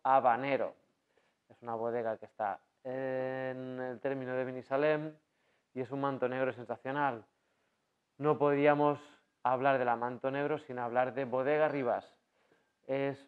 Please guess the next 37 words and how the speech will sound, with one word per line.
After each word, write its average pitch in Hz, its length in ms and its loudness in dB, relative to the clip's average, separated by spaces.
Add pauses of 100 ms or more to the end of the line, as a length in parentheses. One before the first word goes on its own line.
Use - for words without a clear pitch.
una 139 180 -4
de 139 60 0
las 135 140 0
bodegas 135 440 0
más 156 380 -4
antiguas 135 640 -4 (200)
de 156 280 -2 (420)
todo 139 180 0
el 123 80 -4
territorio 123 440 -4
español 139 640 -2 (500)
y 147 240 0
tienen 139 640 -2
uno 135 200 -4
de 135 80 0
los 127 160 -2
viñedos 135 600 0
más 143 320 -2
antiguos 143 840 -2 (600)
de 123 240 -6
manto 117 380 -2
negro 123 540 -2
en 113 140 -8
la 104 100 -2
isla 110 240 -2
de 101 80 -2
Mallorca. 131 580 2 (960)
Y 139 100 -4
elaboran 156 440 6
este 175 260 0
Desconfío 160 1000 0
de 135 240 -2
la 135 180 0
gente 160 260 -4
que 147 60 0
no 139 120 0
bebe. 147 300 2